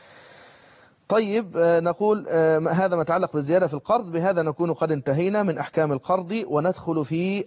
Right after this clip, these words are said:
الجعالة. الجعالة اسم غريب طبعًا عند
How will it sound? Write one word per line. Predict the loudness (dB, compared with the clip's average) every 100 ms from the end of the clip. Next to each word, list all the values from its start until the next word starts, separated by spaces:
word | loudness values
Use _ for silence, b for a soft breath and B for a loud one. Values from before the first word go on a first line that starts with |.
| 0
الجعالة. | 0 0 -2 0 0 2 2 2 -2 -6 _ _ _ _ _ _ _ _ _ _ _ _ _ _ _ _ _ _ _ _ _ _ _
الجعالة | 0 0 -2 -2 0 2 0 -2 -2 -2
اسم | 0 2
غريب | 4 2
طبعًا | 2 0 0 -4 -10 _ _ _ _ _ _ _ _ _ _ -10 -2
عند | 0 2 2 0